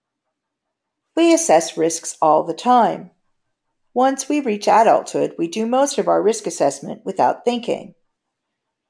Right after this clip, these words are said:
For example, when you're driving, you access-, assess the risk of driving at a particular speed, of changing lanes, or of driving in certain weather or traffic conditions. You do this by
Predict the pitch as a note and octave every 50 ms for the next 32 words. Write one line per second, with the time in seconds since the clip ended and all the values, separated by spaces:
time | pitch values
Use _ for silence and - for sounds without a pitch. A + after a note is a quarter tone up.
0 | _ _ _ _ - D4+ D4 D4 - D4+ B3 G#3 F#3+ - D#3 - F3+ G#3+ A#3+ C4+
1 | C#4 - - - D#3 E3 - F#3 G#3+ B3 C#4 C#4+ C#4 - _ - A#3 C4 C4+ C4
2 | - - - C4+ C4+ C4 C4 - - _ _ _ _ - G#3+ - - C4+ C#4+ C#4
3 | - - G#3 F#3 D#3 - - G3+ - - - - A3+ - - B3 F#3 E3 E3 E3
4 | E3+ F#3+ G#3+ A#3 - _ _ _ _ _ _ _ _ _ _ _ _ B3 B3+ C4+
5 | C4 - - - C4+ - C4+ A#3 A#3 A3+ - - - C#4+ C#4 A3 D#3+ - - -
6 | _ _ _ _ _ _ _ _ _ _ _ F3+ F3 - - G#3+ G3 G#3 G#3 A3
7 | B3+ B3+ A#3 F3 F3 D#3+ E3 G3+ B3 C#4 - - - - _ _ _ _ _ _
8 | _ _ _ _ F#3+ F#3+ F#3 F#3 F#3 F3+ E3+ E3+ E3+ F#3+ F#3+ G3 F#3+ F#3+ - -
9 | F3 - - G3 F#3+ F3 D#3+ D#3 D#3 D#3 - - F3 - - B3+ C4+ C4+ - C4
10 | - - E3+ D#3 E3 D#3+ D#3 - - - - - - - - - _ _ _ _
11 | _ _ _ _ _ _ _ _ _ _ _ _ _ _ _ _ _ _ _ _
12 | _ _ _ _ _ - _ _ _ _ _ E4 E4 D#4+ D#4+ - E3+ E3 E3+ E3+
13 | E3 E3+ F3 F3 - - - _ - F3 F3 F3 E3+ E3+ E3+ F3 - -